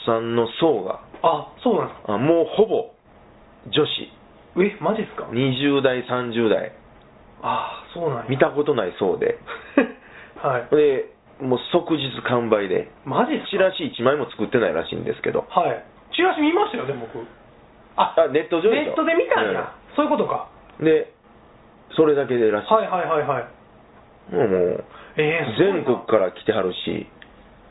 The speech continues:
Speaker 2: すごいな。
Speaker 1: えー、もう、反応もめちゃめちゃええし。
Speaker 2: はい。
Speaker 1: で、繁盛店に初めて来ましたっていう人が、七割、八割とかやって。
Speaker 2: おー、すごいな。
Speaker 1: で、みんなもう、生落語、生上方落語、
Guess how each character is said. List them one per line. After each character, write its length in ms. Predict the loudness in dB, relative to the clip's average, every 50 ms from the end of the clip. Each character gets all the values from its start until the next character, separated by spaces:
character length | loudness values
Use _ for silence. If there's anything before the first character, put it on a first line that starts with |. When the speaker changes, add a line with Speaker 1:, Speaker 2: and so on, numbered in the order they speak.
| -20 -20 -20 -20 -20 -20 -20 -20 -20 -20 -20 -18 -8
Speaker 2:
す 60 | -2
ご 120 | 0 0 2
い 60 | 4
な。 80 | 4
Speaker 1:
え 20 | 4
ー、 540 | 6 6 6 6 6 6 6 6 6 4 4
も 540 | 4 4 6 6 6 4 4 4 4 4
う、 20 | 2
反 340 | 2 2 2 2 2 0 0
応 100 | 2 2
も 100 | 2 2
め 160 | 2 2 2
ち 100 | 2 2
ゃ 60 | 2
め 120 | 2 2
ち 80 | 2 2
ゃ 40 | 2
え 100 | 2 0
え 40 | -2
し。 160 | -6 -4 -2
Speaker 2:
は 240 | 2 2 2 2 0 -6 -10 -4 2
い。 40 |
Speaker 1:
で、 140 | 2 2 2 2
繁 300 | 0 2 2 2 2 2
盛 160 | 2 2 2 2
店 100 | 2 0
に 80 | 0
初 220 | 0 -2 -2 0 0
め 100 | 0 0
て 100 | -2 -2
来 120 | 0 2
ま 100 | 2 2
し 60 | 2 0
た 60 | -2 -2
っ 20 |
て 120 | 0 0
い 40 | -2
う 20 | 2
人 100 | 2 4
が、 280 | 4 4 2 2 -2 -8 -14 -10 -6
七 440 | -4 0 2 2 2 2 2 2 2
割、 240 | 2 0 0 0
八 280 | 0 -2 -2 -4 0 0
割 180 | 0 0 0 -4
と 80 | -4
か 80 | -4 -4
や 60 | 0
っ 20 |
て。 60 | 2 2
Speaker 2:
お 500 | 2 4 2 2 0 0 2 2 0 0
ー、 80 | -2
す 60 | 0
ご 160 | 0 2 2 2
い 80 | 0
な。 80 | -2 -2 -2 -2 -4 -6 -12 -16 -8 -2
Speaker 1:
で、 80 | 0
み 120 | 0 2 2
ん 80 | 2
な 120 | 2 2 2
も 260 | 2 0 0 0 -4 -8 -20 -20 -20 -20 -20 -14 -4
う、 40 | 0
生 420 | 0 2 2 2 2 2 2 2 0
落 280 | 0 -2 -4 -6 -8
語、 440 | -4 -2 0 2 2 2 0 -2 -4 -12 -20 -20 -20 -20 -20 -20 -20 -20 -12 -2
生 240 | 0 2 2 2 0
上 300 | 0 0 -2 2 2 2
方 200 | 2 2 2 0
落 220 | 0 0 -2 -4
語、 320 | -2 0 2 2 2 0